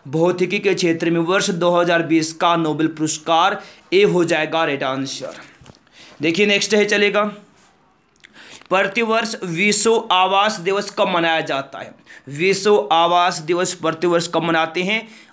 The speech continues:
अक्टूबर महीने के पहले सोमवार को मनाते हैं, अक्टूबर महीने के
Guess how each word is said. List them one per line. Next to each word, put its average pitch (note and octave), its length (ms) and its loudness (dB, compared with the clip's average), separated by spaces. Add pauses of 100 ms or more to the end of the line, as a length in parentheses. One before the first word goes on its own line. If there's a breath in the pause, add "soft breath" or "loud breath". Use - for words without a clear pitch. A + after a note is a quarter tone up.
(120)
अक्टूबर F#3 500 2
महीने E3 400 0
के E3 160 -2
पहले D#3+ 400 0
सोमवार D3 460 -2
को C#3+ 160 -8
मनाते C3 460 -6
हैं, A2 160 -18 (340 loud breath)
अक्टूबर F3+ 480 0 (280 loud breath)
महीने E3 440 2
के G#3+ 180 2